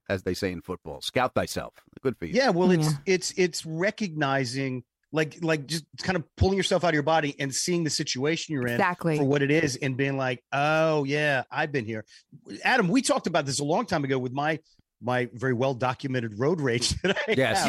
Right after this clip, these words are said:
Speaker 2: have.
Speaker 3: <laughs>
Speaker 2: Like, I'll see, like, myself getting furious at somebody, and I'll, like, step out of it and be like, "This is one of those moments. Don't
Speaker 1: Mm-hmm.
Speaker 2: do that." And I need to do that with my negative thinking,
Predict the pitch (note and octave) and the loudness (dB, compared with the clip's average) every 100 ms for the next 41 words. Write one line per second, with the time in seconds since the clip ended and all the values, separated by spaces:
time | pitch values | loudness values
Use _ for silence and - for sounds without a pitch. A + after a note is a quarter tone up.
0 | C#3 - A#3+ G#3+ F3 D#3+ - E3+ E3+ - | 0 0 0 0 0 -2 0 0 0 -2
1 | A#3+ A3+ F#3+ F3+ F3 F3+ E3+ F#3 F3 G3 | -2 -2 0 0 0 0 0 0 -2 -2
2 | E3 C#3+ - D#3+ G3 G3+ F#3+ G#3 G#3 A#3 | -6 -6 -2 2 2 0 -4 -4 -2 -2
3 | A#3+ - - E3 E3+ E3+ - G3 G3 G3 | -4 -8 -4 0 0 0 -2 -2 0 0
4 | F#3+ E3 D3 D3+ D3 C#3+ - _ - G#2+ | 0 -2 -4 -2 0 -2 -4 _ -10 -6
5 | B2+ B2 C#3 D#3 D3+ G3 A3 B2+ - - | -4 2 4 4 4 2 2 0 -4 -12
6 | - B2+ C#3 A#2+ D#3+ F#3 A#2+ F2 - _ | -4 0 2 4 2 2 0 -4 -10 _
7 | _ E3 E3+ G#3 G3+ G3 D#3+ C3+ E3+ D#3 | _ 0 2 2 0 0 0 0 0 0
8 | D3+ D3+ D3+ C#3+ A#2+ A#2+ C#3 C#3 D3 B2 | 0 -2 -2 -2 -2 0 0 2 0 -2
9 | G2 - A3+ - F2 | -4 -2 -2 -2 -8